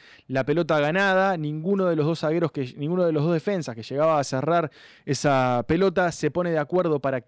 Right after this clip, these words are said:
ver quién la despejaba, ante la pasividad de un arquero Martínez que para mí ataja muy en su área, muy en el área chica y no sale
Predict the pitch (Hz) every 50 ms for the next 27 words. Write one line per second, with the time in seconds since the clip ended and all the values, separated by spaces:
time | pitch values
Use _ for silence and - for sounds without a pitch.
0 | _ _ - 143 165 165 151 - - 185 202 196 180 170 165 147 131 - 156 -
1 | - 202 196 185 180 185 185 - - - - - _ _ 165 151 147 170 170 170
2 | 160 160 156 - - 175 175 190 220 226 214 196 180 175 170 156 156 - 196 190
3 | 185 165 156 156 - 196 196 190 170 - 170 147 143 151 151 156 180 196 190 170
4 | - 170 - 165 165 170 185 208 202 185 170 143 - - 151 175 175 165 151 147
5 | 151 143 147 165 180 180 170 160 165 165 160 160 143 - - 196 190 143 - 165
6 | 165 - 156 147 151 156 - - - 196 185 165 156 165 175